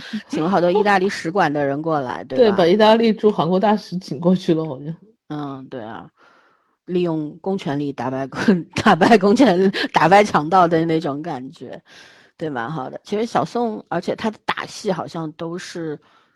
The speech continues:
Speaker 2: 一气呵成的。
Speaker 3: 自己，嗯，
Speaker 1: 嗯。
Speaker 3: 对，他一镜到底的还蛮多的，
Speaker 2: 对，
Speaker 3: 有几个。
Speaker 2: 很多的，
Speaker 3: 嗯。
Speaker 2: 嗯，毕竟是当过特种兵的，还是很厉害的。
Speaker 3: 对。
Speaker 2: 运动细胞很发达。
Speaker 3: 哎，他好像那个时候拍阿萨什么，他一直在健身，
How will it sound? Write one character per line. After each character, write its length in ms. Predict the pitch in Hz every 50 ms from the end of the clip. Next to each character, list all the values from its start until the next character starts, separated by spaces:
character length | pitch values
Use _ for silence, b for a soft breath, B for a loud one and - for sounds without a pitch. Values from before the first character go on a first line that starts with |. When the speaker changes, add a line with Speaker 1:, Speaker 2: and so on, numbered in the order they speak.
| b b
Speaker 2:
一 100 | - 160
气 180 | 165 - - 208
呵 160 | - - 135
成 160 | 131 - 170 160
的。 60 | 147
Speaker 3:
自 60 | 110
己， 260 | 78 - - - - _ _ -
嗯， 180 | - 175 156 139
Speaker 1:
嗯。 80 | 175 170
Speaker 3:
对， 180 | 180 170 139 143
他 140 | - 208
一 100 | 185 175 180
镜 140 | 196 196 190
到 120 | 190 185
底 140 | 170 165 107
的 100 | 123 127
还 160 | - 160 151
蛮 180 | 165 151 120 110
多 120 | 151 147
的， 180 | 131 117 139 135
Speaker 2:
对， 100 | - 131
Speaker 3:
有 60 | 123
几 20 |
个。 80 | 127 -
Speaker 2:
很 160 | - 151 147
多 220 | 143 160 165 170 170
的， 260 | 160 151 - - - _ _ _ _ _ -
Speaker 3:
嗯。 200 | 165 160 147 123
Speaker 2:
嗯， 80 | 143 _ _ _ _ _
毕 120 | - 175
竟 120 | 175 190 170
是 120 | 160 175
当 140 | 160 165 160
过 120 | 156 151
特 160 | 151 - - 151
种 160 | 143 120 127
兵 200 | 127 123 131 131
的， 140 | 123 - - _ _ _
还 140 | - - 147
是 60 | 151
很 140 | 156 139 143
厉 140 | 147 151
害 220 | 151 160 143 135 -
的。 80 | 151
Speaker 3:
对。 880 | - _ _ _ _ _ _ _ _ _ _ _ _ _ _ _ - 262
Speaker 2:
运 100 | 262 240
动 340 | 233 240 220 202 180 165 170
细 200 | 170 - - 185
胞 180 | 170 160 156
很 220 | 160 - 175 147 131
发 300 | - - - 175 165 156
达。 520 | 160 - - - - - - - - _ _ _ _ _ _ _ _ _ _ _ _ _ _ _
Speaker 3:
哎， 180 | - 156 151 143
他 220 | - - 202 202
好 120 | 190 190 151
像 80 | 143
那 80 | 160 170
个 80 | 165
时 80 | 170 -
候 60 | 165 156
拍 180 | - - 175
阿 140 | 170 165 175
萨 220 | 185 - 143 127
什 100 | 151 160
么， 60 | 143 143
他 80 | 165 165
一 100 | 160 165
直 80 | 160 160
在 100 | 147 143
健 260 | - 160 139 127 123
身， 280 | - - 135 127 120